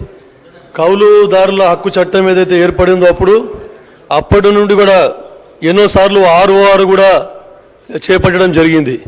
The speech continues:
అది ఎలాంటి అవకతవకలు లేకుండా, రికార్డులు సవ్యంగా ఉండి, ఒకరి పేరు మీద ఒకరి పడకుండా, రైతులు హక్కు కోల్పోకుండా, భూ యజమానులు హక్కు కోల్పోకుండా చేపట్టడం జరిగింది.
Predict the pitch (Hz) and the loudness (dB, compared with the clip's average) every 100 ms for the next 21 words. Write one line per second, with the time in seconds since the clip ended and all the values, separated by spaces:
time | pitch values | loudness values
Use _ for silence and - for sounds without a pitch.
0 | - - _ _ _ 156 160 156 156 185 | -20 -20 _ _ _ -6 -4 -2 0 0
1 | 220 214 202 202 202 202 190 202 196 196 | 0 2 2 2 0 0 0 0 0 0
2 | 196 196 165 135 - - - - - 160 | 0 2 0 -2 -12 -20 -20 -12 -8 -4
3 | 214 208 202 196 175 175 202 202 196 196 | 0 0 0 -2 -2 0 0 0 0 0
4 | 202 185 127 - - - _ 147 151 196 | 2 2 -2 -10 -20 -20 _ -4 -2 -2
5 | 165 202 202 202 196 185 190 175 185 185 | 0 0 2 0 0 0 0 0 0 -2
6 | 180 190 175 127 - - - _ _ 147 | -2 0 0 -2 -8 -20 -20 _ _ -4
7 | 165 180 202 202 196 147 165 208 180 190 | -2 0 2 2 2 0 -2 -2 0 0
8 | 185 185 185 180 185 165 127 - - - | -2 -2 -2 0 2 2 -2 -12 -20 -20
9 | 220 156 190 185 185 185 185 170 160 180 | -12 -4 0 0 0 0 0 0 -2 -2
10 | 180 156 165 175 165 170 123 - - - | -2 -4 -4 -2 0 0 -2 -10 -20 -18
11 | - 175 156 160 165 139 143 143 120 | -8 -4 -2 -2 0 0 0 -2 -4